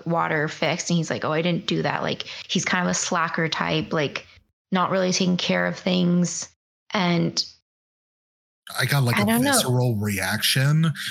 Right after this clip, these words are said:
Speaker 2: when that interaction happened, because I've seen this happen with, like, my father and then my friends.
Speaker 1: Yeah.
Speaker 2: Um, when she comes home from work and immediately he's like,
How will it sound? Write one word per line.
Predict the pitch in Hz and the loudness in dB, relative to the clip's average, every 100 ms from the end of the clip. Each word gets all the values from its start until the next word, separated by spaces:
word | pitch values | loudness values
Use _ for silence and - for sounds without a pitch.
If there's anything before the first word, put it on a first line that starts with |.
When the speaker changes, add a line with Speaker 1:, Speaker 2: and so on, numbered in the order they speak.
| - | -4
Speaker 2:
when | 120 120 117 113 110 110 110 | 0 2 2 2 0 -2 -2
that | 107 107 | -2 0
interaction | 123 110 107 - - | 0 0 0 -2 -2
happened, | 104 104 107 107 | -2 -2 -2 -2
because | - 139 | 2 2
I've | 143 | 4
seen | - 170 | 4 4
this | 139 | 4
happen | 147 143 120 | 4 2 0
with, | 110 | 0
like, | 113 104 | -2 -2
my | 104 | -2
father | - 101 104 107 110 107 107 | 0 -2 -2 -2 -2 -2 -4
and | 104 | -4
then | 101 98 | -2 -2
my | 95 | -2
friends. | 92 - 107 104 196 - - - - _ | -2 -2 0 -2 -2 -6 -6 -10 -12 _
Speaker 1:
Yeah. | 220 226 190 | 0 2 2
Speaker 2:
Um, | 170 185 _ _ _ _ _ _ _ _ _ _ - | -2 -6 _ _ _ _ _ _ _ _ _ _ 0
when | 143 | 2
she | 127 - 123 | 2 2 0
comes | - 147 - | 2 2 2
home | 110 123 | 2 2
from | 127 110 | 2 0
work | 98 113 143 - - - - - | 0 -2 -2 -6 -10 -8 -6 0
and | 135 | 4
immediately | 135 120 117 120 139 135 139 | 4 4 2 2 2 2 2
he's | - 120 - | 2 0 2
like, | 117 101 104 | 2 0 -2